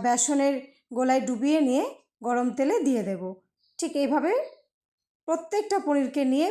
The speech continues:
বেসনের গোলায় ডুবিয়ে নিয়ে আমি তেলের মধ্যে দিয়ে দিলাম। আর ভাজার সময় গ্যাসের ফ্লেমটা একেবারে লোতে রাখবেন, অল্প আঁচে এটা ভাজতে হবে। বেশি আঁচে ভাজলে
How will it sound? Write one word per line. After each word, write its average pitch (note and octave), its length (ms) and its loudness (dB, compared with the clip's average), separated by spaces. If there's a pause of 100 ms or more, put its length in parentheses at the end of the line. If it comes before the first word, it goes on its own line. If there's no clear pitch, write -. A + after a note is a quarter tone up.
(100)
বেসনের C4 420 0
গোলায় B3 240 0 (360)
ডুবিয়ে B3+ 380 0
নিয়ে E4 140 0 (120)
আমি A#3 140 0 (100)
তেলের A#3 300 -2
মধ্যে A3+ 280 -2
দিয়ে A3+ 200 -2
দিলাম। C#4+ 220 2 (640)
আর A#3 80 2 (140)
ভাজার C4+ 400 2
সময় E4+ 320 4
গ্যাসের B3+ 320 0
ফ্লেমটা C#4+ 300 2 (140)
একেবারে E4 320 2 (120)
লোতে C4 320 2
রাখবেন, A#3+ 280 0 (160)
অল্প C4+ 160 -2 (140)
আঁচে C4+ 200 0
এটা C4 120 -2
ভাজতে A3 440 -4
হবে। B3 180 2 (920)
বেশি C#4+ 360 0 (260)
আঁচে C4 200 0
ভাজলে B3 420 0